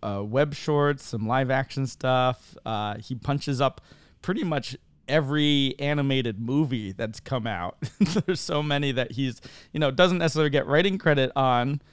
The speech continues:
but the, you know, they're like, "We need jokes," and he's just a joke machine. So he'll just, um, he'll, uh, t-, just constantly, you know, work on, I mean, some of the movies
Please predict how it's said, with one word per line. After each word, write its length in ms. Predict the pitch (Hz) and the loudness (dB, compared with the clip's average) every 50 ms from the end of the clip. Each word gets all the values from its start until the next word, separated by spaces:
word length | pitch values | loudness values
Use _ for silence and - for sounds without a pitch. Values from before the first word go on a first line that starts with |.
| - _ _ _ _ | -20 _ _ _ _
but 260 | - 131 127 127 - - | -2 0 0 0 -2 -2
the, 260 | 127 139 135 131 131 131 | -2 0 2 2 2 2
you 120 | - 135 | 0 -2
know, 120 | 131 131 127 | -2 -2 -2
they're 140 | 113 127 127 | -2 -2 -2
like, 180 | 123 123 - - | -2 -2 -2 -2
"We 80 | 139 139 | -2 -2
need 240 | 143 143 139 131 | -2 -2 -4 -4
jokes," 400 | 113 107 165 208 220 190 - - | -2 0 2 2 2 0 -4 -6
and 100 | 139 120 | -4 -4
he's 140 | 127 131 123 | -2 -4 -4
just 180 | - 139 - - | -6 -10 -10 -10
a 60 | - | -14
joke 340 | - 110 - 143 139 - _ - | -8 -2 -2 0 0 -2 _ -10
machine. 560 | - - - 160 202 208 160 143 143 156 156 | -10 -6 -4 -2 0 0 2 2 0 0 -2
So 200 | - - 135 127 | -2 0 0 0
he'll 140 | 135 139 127 | 0 0 0
just, 320 | 117 135 135 - - 151 | -2 -4 -4 -4 -2 -2
um, 400 | 139 139 135 131 131 131 131 120 - _ _ _ _ _ _ _ | 0 2 2 2 0 0 -4 -6 -8 _ _ _ _ _ _ _
he'll, 220 | - 139 139 143 143 | -8 -4 -2 0 2
uh, 280 | 139 135 135 135 135 - - | 2 2 2 2 0 -2 -6
t-, 140 | - - - - | -10 -12 -10 -6
just 200 | 131 143 - - _ _ _ _ _ - _ _ _ _ - - | -6 -6 -6 -6 _ _ _ _ _ -20 _ _ _ _ -20 -10
constantly, 1080 | - - 160 160 156 - 156 156 - 151 151 151 147 147 143 143 143 139 143 143 - - | -2 2 2 2 2 2 -2 -6 -4 -2 -2 0 0 2 2 2 2 0 0 -2 -4 -4
you 100 | 143 139 | -2 -2
know, 100 | 135 131 | 0 -2
work 320 | 131 120 135 147 147 - 151 | 0 0 0 -2 0 2 4
on, 180 | 143 143 139 | 4 4 4
I 100 | 139 135 131 | 2 0 0
mean, 260 | 135 135 131 123 113 - - | 0 0 0 -2 -4 -8 -10
some 160 | - 143 135 | -8 -6 -4
of 20 | 139 | -2
the 40 | 135 | -2
movies 400 | 135 135 131 135 123 107 113 | -2 -2 -2 -2 -4 -4 -8